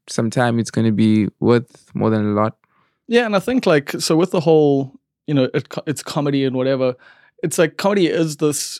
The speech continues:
Speaker 2: usually quite an individualistic, like, sport, essentially, and everyone's against everyone. But you look at, like, throughout, you know, comedy history, especially with T V and film and whatever,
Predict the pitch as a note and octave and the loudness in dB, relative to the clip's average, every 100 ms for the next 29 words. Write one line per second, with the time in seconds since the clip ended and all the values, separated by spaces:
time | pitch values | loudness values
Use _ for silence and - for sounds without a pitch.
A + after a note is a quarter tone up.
0 | - F3 E3 G3 G3+ D3 - D#3 C#3 C#3+ | -10 -2 0 2 2 2 0 2 4 2
1 | B2 B2+ C3 C3 - C3+ B2+ - - - | 2 0 0 0 -2 -2 -4 -6 -16 -20
2 | _ _ _ C#3 A#2+ - - - C#3 D3 | _ _ _ -4 -4 -6 -8 -2 -2 -2
3 | - - C#3+ D3 C3 - C3 A#2+ - D3 | -8 -8 -6 -6 -6 -2 -2 -2 -6 -2
4 | C#3 D3+ C#3+ C#3 - - C3 C3+ B2+ - | 0 2 2 2 -2 -6 -2 0 -2 -2
5 | C3 C3 C3 B2 A#2+ B2 - - _ _ | -2 2 2 2 0 -4 -12 -20 _ _
6 | - E3+ D#3+ G3 G#3 A#3 - - C#3 - | 0 0 2 2 4 2 -2 -2 -4 -4
7 | - C#3+ B2+ - C3+ B2+ C3+ C3+ - - | -10 -4 -4 -2 0 2 0 -2 -8 -12
8 | - _ - B2 A#2+ A#2+ D3 C3 A#2+ D3 | -16 _ -4 -2 -2 0 0 2 2 0
9 | - C3+ A#2+ D#3 D#3 C#3 B2 - C#3 B2+ | 0 -4 -4 -4 -2 -4 -4 -4 -6 -4
10 | B2+ C3 D#3+ D3 C3 B2+ C3 C3 | -6 -6 -4 -2 0 2 4 2